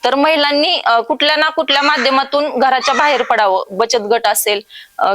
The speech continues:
किंवा कुठला छोटा उद्योग असेल, मोठा उद्योग असेल, कंपन्या, कंपन्या असतील, तर प्रत्येक म-, महिला खूप हुशार आहेत आणि महिला जे निर्णय घेतील ना त्यात,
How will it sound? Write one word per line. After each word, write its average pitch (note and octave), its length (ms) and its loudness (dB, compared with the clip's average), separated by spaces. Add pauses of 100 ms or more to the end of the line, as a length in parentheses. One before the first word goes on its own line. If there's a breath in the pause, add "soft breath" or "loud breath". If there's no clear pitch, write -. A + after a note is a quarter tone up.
किंवा B3 180 2
कुठला B3 380 0
छोटा C4 320 0
उद्योग A3 360 2
असेल, G#3+ 280 0
मोठा B3+ 280 2
उद्योग G3+ 340 0
असेल, G3 360 -2 (180)
कंपन्या, A3 540 0
कंपन्या A#3+ 400 0
असतील, F#3+ 280 -2 (360)
तर B3 100 0
प्रत्येक C#4 440 -4 (140)
म-, C4 280 2
महिला E4 380 2
खूप F4+ 280 -2
हुशार D#4 260 0
आहेत F#3+ 140 0 (400)
आणि A#3+ 180 0
महिला D4+ 320 2
जे D4+ 160 0
निर्णय D4+ 380 2
घेतील F4 300 0
ना B3+ 160 2
त्यात, C4 180 -2